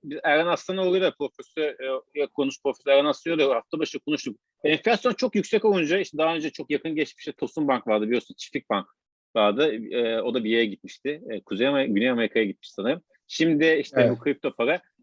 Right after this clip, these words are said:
Speaker 1: Şimdi enflasyon çok olduğu bir ülkeye tabii ki vatandaş da ister istemez yani geliri maksimize kazanç yapmak, ya-, geliri maksimize etmek ve kar etmek istiyor. Onun yüzünden de alternatif şeye daha mı çok yöneliyor? Mesela kripto parada dediğiniz gibi dördüncü sıradayız dünyada.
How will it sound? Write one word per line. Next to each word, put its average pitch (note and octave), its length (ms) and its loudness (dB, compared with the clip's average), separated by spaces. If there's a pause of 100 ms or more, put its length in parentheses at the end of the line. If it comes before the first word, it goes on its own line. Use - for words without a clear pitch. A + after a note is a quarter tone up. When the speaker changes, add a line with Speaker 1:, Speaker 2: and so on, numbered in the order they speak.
(100)
Speaker 1:
Şimdi - 140 -6
enflasyon F#3+ 460 -2
çok B3+ 200 -6
olduğu G3 320 2
bir F#3 80 -2
ülkeye G#3+ 220 -6
tabii G#3 280 -4
ki C#3+ 80 -8
vatandaş F3+ 500 -6
da - 40 -6
ister - 260 -2
istemez G3 480 -4
yani D#3+ 400 -2 (280)
geliri D#3+ 360 2
maksimize F#3 440 -2
kazanç E3+ 380 -2
yapmak, A2 260 -4 (520)
ya-, C3+ 100 -6 (220)
geliri C#3+ 220 4
maksimize E3 400 0
etmek G3+ 200 -4 (420)
ve E3+ 60 -4
kar F#3+ 200 4
etmek B2+ 300 -2
istiyor. G#3 260 -8
Onun G3+ 100 -2
yüzünden F3+ 320 -2
de G#3+ 60 0
alternatif F#3+ 520 -2
şeye G3+ 220 -4
daha G3 120 0
mı B3 80 -10
çok - 160 -14
yöneliyor? A2 240 -2
Mesela A2 180 -8
kripto E3 400 -4
parada D#3 300 -2
dediğiniz D3 360 -4
gibi A#2 240 0 (380)
dördüncü C#3 360 4
sıradayız A2 420 0
dünyada. G#2 460 -2